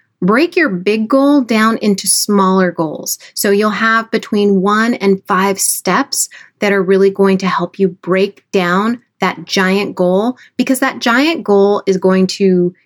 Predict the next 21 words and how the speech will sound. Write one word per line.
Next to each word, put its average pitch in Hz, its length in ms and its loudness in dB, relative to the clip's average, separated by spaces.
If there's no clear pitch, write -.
get - 160 -2
your 190 100 0
brain 180 380 0
stuck. - 360 -6
It's - 140 -10
going 175 300 -2
to 180 120 -2
cause 180 320 -2
a 175 60 -2
lot 160 180 -4
of 151 80 -10
fear. 175 300 -6
So - 180 -4
breaking 170 380 0
it 269 160 0
down 190 320 0
helps 185 300 -4
dissolve 175 500 -2
the 185 100 -2
fear. 262 360 -2
Five, 226 720 0